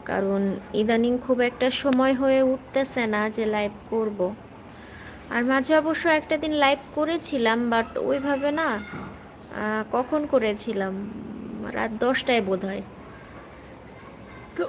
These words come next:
ওই টাইমে একটা জিনিস আমি খেয়াল করলাম, খুব একটা না ভিউজ আসে না, খুব একটা ভিউজ, আহ,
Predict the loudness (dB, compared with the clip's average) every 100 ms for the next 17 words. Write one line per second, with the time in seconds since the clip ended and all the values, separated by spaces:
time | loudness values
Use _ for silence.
0 | 4 8 8 8 10 10 10 8 6 6
1 | 8 8 6 4 4 2 2 6 8 8
2 | 6 4 4 2 -2 0 4 6 6 2
3 | 4 4 4 6 8 8 8 6 4 0
4 | -2 -2 -10 -16 -18 -18 -18 -18 -18 -18
5 | -18 -18 -18 -18 -18 -18 -16 -16 -16 -16
6 | -16 0 6 6 6 4 4 4 4 4
7 | 0 0 4 4 2